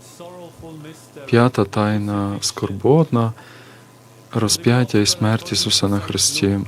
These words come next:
Молимося тайні у всіх наших намірах, особливо молімося за всіх наших глядачів, за вас, брати і сестри, які зараз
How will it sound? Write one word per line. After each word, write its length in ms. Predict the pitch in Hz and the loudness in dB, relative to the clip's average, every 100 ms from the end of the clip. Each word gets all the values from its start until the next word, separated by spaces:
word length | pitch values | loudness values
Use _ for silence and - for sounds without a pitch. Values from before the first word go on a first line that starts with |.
| - | -4
Молимося 500 | 110 110 107 - - | 0 2 2 2 0
тайні 340 | - 110 110 | 2 4 4
у 40 | 107 | 2
всіх 260 | - - | 0 0
наших 340 | 104 101 - - | 0 -2 -2 0
намірах, 480 | 120 120 113 101 95 - - - - - - - - | 2 2 0 -4 -10 -18 -20 -20 -20 -18 -20 -16 -6
особливо 600 | 110 - 98 120 113 107 | 0 2 4 4 4 4
молімося 680 | 104 104 120 110 107 - 98 | 4 4 2 2 2 0 0
за 240 | 110 101 | 2 2
всіх 360 | 98 - 101 104 | 2 2 2 2
наших 440 | 101 - 104 - - - - - - | 4 4 4 -4 -16 -18 -20 -14 -2
глядачів, 680 | 107 101 110 - 101 101 95 107 - 139 139 170 - - - - - - - | 0 2 0 0 2 2 0 -8 -16 -20 -18 -20 -20 -20 -20 -20 -20 -14 -4
за 240 | 104 107 | 2 4
вас, 380 | 95 107 110 110 | 4 4 4 2
брати 360 | - 98 - 104 | 0 -2 2 4
і 40 | |
сестри, 440 | - 107 - 104 | 4 2 0 -2
які 220 | 104 101 101 | -4 -2 -2
зараз 480 | 104 101 98 - | 0 0 -2 -4